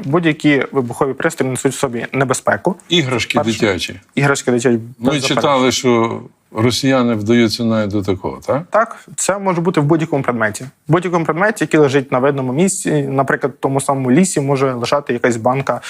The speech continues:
Speaker 1: з-під енергетика.
Speaker 2: Це все муляжі. Ви це бачили на фронті, у прифронтовій
Speaker 1: Е, так,
Speaker 2: зоні?
Speaker 1: але не в такому варіанті, як я показую, які показані тут.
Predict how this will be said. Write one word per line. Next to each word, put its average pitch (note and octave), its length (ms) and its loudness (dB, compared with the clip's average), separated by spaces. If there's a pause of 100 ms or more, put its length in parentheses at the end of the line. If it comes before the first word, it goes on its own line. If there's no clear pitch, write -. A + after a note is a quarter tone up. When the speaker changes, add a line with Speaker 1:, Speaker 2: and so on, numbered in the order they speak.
Speaker 1:
з-під B2+ 200 0
енергетика. B2+ 720 -2 (420)
Speaker 2:
Це - 140 2
все E3+ 200 0
муляжі. E3 460 4
Ви B2 140 2
це C#3 140 2
бачили C#3+ 500 2
на B2+ 360 0
фронті, G#2+ 400 -2
у F#2 40 -2
прифронтовій B2+ 540 2
Speaker 1:
Е, - 20 2
так, G3+ 100 0 (120)
Speaker 2:
зоні? - 100 -10
Speaker 1:
але D#3+ 360 2
не D3+ 260 0
в C#3 80 -6
такому C#3 280 -2
варіанті, C3+ 360 2
як A#2 120 -4
я B2+ 60 2
показую, A#2+ 580 -4
які C3 280 2
показані A#2+ 400 -6
тут. - 240 -14